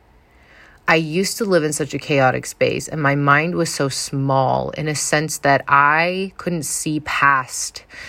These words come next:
the chaos that I was living in, in the, in the now moment that I was creating for myself, right? We have to understand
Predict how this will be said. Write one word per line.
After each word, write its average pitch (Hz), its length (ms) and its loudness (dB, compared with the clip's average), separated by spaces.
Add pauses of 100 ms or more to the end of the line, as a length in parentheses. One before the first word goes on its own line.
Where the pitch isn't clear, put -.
(160)
the 143 100 -2
chaos 143 540 2
that 139 100 0
I 131 60 2
was 135 120 -2
living 139 360 -2
in, 127 200 -4
in 139 220 -4
the, 131 260 -4
in 156 140 -2
the 147 80 0
now 139 220 4
moment 139 320 0
that 131 100 0
I 127 60 2
was 135 120 -2
creating 131 640 -4
for 135 160 -8
myself, 127 520 -4
right? 123 140 2
We 156 100 -4
have 151 160 -2
to 180 60 -2
understand 147 600 0